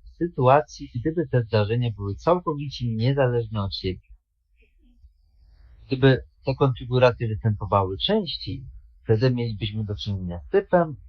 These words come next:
gdyby występowały rzadziej, wtedy mamy do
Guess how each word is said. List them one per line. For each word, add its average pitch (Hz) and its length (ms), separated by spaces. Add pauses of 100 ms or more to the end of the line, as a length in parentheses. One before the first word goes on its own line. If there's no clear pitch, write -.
(220)
gdyby 175 320
występowały 110 800
rzadziej, 123 580 (180)
wtedy 156 280
mamy 113 300
do 98 80